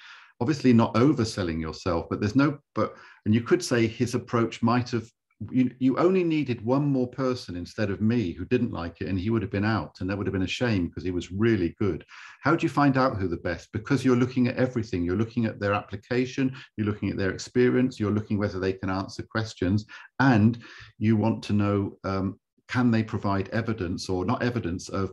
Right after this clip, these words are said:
uh, can the information that suggests they can do the job?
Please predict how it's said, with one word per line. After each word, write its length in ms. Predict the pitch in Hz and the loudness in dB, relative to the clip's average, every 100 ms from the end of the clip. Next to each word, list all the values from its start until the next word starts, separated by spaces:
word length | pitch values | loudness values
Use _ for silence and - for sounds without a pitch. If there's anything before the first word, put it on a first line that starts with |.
| - | -2
uh, 160 | 92 90 - | -2 -2 2
can 160 | 113 | 4
the 100 | 107 127 | 6 6
information 600 | 127 117 127 139 - 90 | 4 6 4 4 0 -4
that 100 | 90 | -4
suggests 460 | - 90 117 110 - | -8 -4 -2 -2 0
they 140 | 98 | 0
can 140 | 98 | 0
do 160 | 95 95 | 2 2
the 80 | 87 | 2
job? 400 | - 104 76 | 0 -2 -2